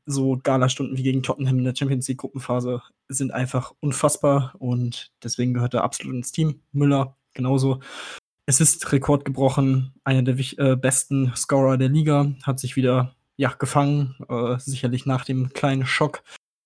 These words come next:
sowohl was Kovac anging, der dann nicht mehr auf ihn gesetzt hat, unter Flick blüht er wieder auf, auch deswegen, äh, absolut gesetzt in meiner Mannschaft.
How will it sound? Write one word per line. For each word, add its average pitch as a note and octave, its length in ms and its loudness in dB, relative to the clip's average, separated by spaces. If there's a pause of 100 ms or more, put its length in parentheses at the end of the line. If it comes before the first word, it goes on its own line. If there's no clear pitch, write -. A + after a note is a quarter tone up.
(220)
sowohl C#3 400 4
was - 360 2
Kovac D3+ 380 4
anging, C3+ 460 2
der B2+ 200 2
dann C3 140 2
nicht C3 160 -2
mehr B2+ 100 0
auf B2+ 80 -6
ihn C3+ 100 -2
gesetzt B2+ 380 0
hat, B2 180 0
unter B2+ 180 -2
Flick - 360 -2
blüht D#3+ 260 2
er C#3 120 4
wieder C3+ 200 4
auf, C#3 280 0
auch B2+ 140 -12
deswegen, B2 540 -6
äh, - 40 -20
absolut B2 840 -10
gesetzt C3+ 400 -4
in C3+ 40 -2
meiner B2+ 160 0
Mannschaft. C#3 440 -2